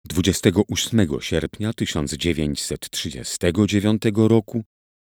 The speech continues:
w dworcowej przechowalni bagażu miało miejsce wybuch, w wyniku którego zginęło dwadzieścia osób, a czternastego czerwca tysiąc dziewięćset czterdziestego roku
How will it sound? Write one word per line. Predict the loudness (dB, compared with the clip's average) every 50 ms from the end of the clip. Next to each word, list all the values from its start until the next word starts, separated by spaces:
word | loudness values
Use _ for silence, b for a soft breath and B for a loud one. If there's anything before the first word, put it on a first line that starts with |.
| _ -10
w | -6 -4 -2
dworcowej | -2 0 2 2 2 2 0 0 0 0 2 2 0 0
przechowalni | -2 -2 -4 -2 -2 0 2 2 2 2 2 0 -2
bagażu | -2 -2 0 2 2 2 2 0 -4 -10 -12 -12 _ _ _ _ _ _ _ _ _ -2
miało | 0 2 4 6 4 4
miejsce | 4 4 2 2 0 0 -4 -10 -10 -6 -4 -4 -4 -4 -6 _ -16
wybuch, | -14 -6 2 4 6 6 4 2 -8 -14 -16 -18 -20 -20 _ _ _ _ _ _ -6
w | -2 2
wyniku | 2 2 4 4 4 4 2 2 2 0
którego | 0 0 -2 2 2 2 4 4 2 0
zginęło | 2 0 -2 0 2 2 2 0
dwadzieścia | 0 0 -2 -2 -2 -2 0 0 -2 -2 -2 -8 -6 -6 -6 -6
osób, | -6 -8 -10 -8 -10 -14 -14 -16 _ _ _ -20 _ _ _ _ _ _ -4
a | 2 2 4 4 4 2 0
czternastego | -4 -6 0 2 0 2 2 0 -2 -2 0 2 2 2 2 0 -6
czerwca | -2 2 2 2 2 2 -2 -6 -4 0 0 0 0 _ _ _ _ _
tysiąc | -2 -2 0 0 0 -2 -2 -2 -4 -8 -10 -10
dziewięćset | -6 0 2 2 2 2 0 -2 -4 -4 -6 -6 -6 -8 -10 _ -14 _ _
czterdziestego | -12 -4 0 0 0 0 0 -6 -8 -10 -8 0 0 0 0 0 -4 -6
roku | -6 -8 -10 -12 -12 -14 -14